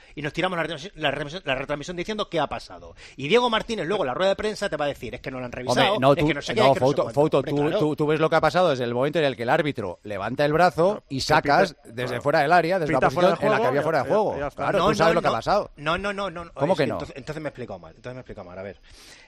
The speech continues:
Speaker 1: eh, es que el árbitro no puede, eh, n-, no puede retomar, si no va a revisarla, si no hay una intervención, el árbitro no puede retomar pitando el fuera de juego. Es como si no hubiera pasado nada,
Speaker 3: Pero si
Speaker 1: porque
Speaker 3: le
Speaker 1: el
Speaker 3: dicen
Speaker 1: fuera de
Speaker 3: por línea
Speaker 1: juego no se ha pitado.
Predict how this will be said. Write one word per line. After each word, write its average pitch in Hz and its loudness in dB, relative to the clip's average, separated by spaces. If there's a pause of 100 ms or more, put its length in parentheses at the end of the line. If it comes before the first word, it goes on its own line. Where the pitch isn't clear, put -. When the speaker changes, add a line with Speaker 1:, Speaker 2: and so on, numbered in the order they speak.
(140)
Speaker 1:
eh, 120 0
es - -8
que 170 -2
el 147 0
árbitro 165 -4
no 147 -8
puede, 175 -6
eh, 117 -6 (320)
n-, 135 -16
no 135 -6
puede 170 -2
retomar, 139 -6
si 139 -10
no 156 -6
va 202 2
a - 2
revisarla, 151 -6
si - -16
no 147 -6
hay 175 -6
una 190 -6
intervención, 147 -8 (240)
el 127 -6
árbitro 175 -4
no 165 -6
puede 170 -2
retomar 147 -6
pitando 151 -6
el 131 -10
fuera 135 -8
de 110 -10
juego. 139 -10 (100)
Es 160 -4
como 180 -10
si 170 -8
no 165 -6
hubiera 175 -2
pasado 151 -6
nada, 147 -8 (160)
Speaker 3:
Pero 139 -2
si - -8
Speaker 1:
porque 139 -2
Speaker 3:
le 131 0
Speaker 1:
el 131 2
Speaker 3:
dicen 143 -2
Speaker 1:
fuera 185 6
de 165 4
Speaker 3:
por 165 0
línea 185 6
Speaker 1:
juego 180 0 (180)
no 160 -6
se - -6
ha 180 -2
pitado. 147 -4